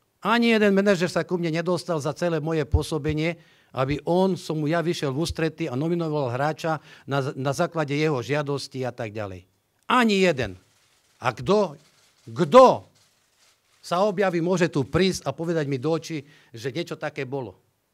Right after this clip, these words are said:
Preto som tréner a ja mám tú možnosť rozhodovať o tom, ktorí hráči sú v nominácii a potom ma môžete kritizovať,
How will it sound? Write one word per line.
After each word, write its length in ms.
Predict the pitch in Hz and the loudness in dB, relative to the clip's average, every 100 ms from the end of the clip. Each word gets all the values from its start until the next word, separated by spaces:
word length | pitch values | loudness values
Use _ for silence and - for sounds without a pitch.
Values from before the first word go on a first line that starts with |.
| _ _ _ _ _ _ _ _ _ _ _ | _ _ _ _ _ _ _ _ _ _ _
Preto 240 | 127 147 | -8 -6
som 240 | 135 135 | -4 -6
tréner 560 | 113 127 127 135 147 190 160 _ _ _ _ _ | -4 0 2 6 6 4 -4 _ _ _ _ _
a 80 | - | -14
ja 320 | 104 120 170 160 _ _ _ | -2 0 0 -4 _ _ _
mám 320 | - 127 120 - _ _ _ _ _ _ _ _ _ | -6 -6 -6 -12 _ _ _ _ _ _ _ _ _
tú 160 | 185 226 | 2 4
možnosť 720 | 208 180 151 160 151 - _ | 4 2 0 -4 -4 -14 _
rozhodovať 720 | 131 214 220 190 196 175 165 | 2 2 2 -2 0 0 -2
o 120 | 156 156 | -6 -6
tom, 240 | 151 139 123 _ _ | -6 -6 -8 _ _
ktorí 320 | 113 147 185 170 | -4 0 0 0
hráči 280 | 156 151 | -4 -4
sú 160 | 147 143 | -10 -8
v 80 | 135 | -6
nominácii 640 | 135 131 127 117 127 123 | -6 -6 -8 -10 -14 -14
a 80 | - | -10
potom 280 | 170 165 139 | -10 -8 -8
ma 40 | |
môžete 320 | 131 139 - | -6 -8 -10
kritizovať, 680 | 113 131 135 123 127 120 117 | -12 -12 -10 -8 -4 -4 -6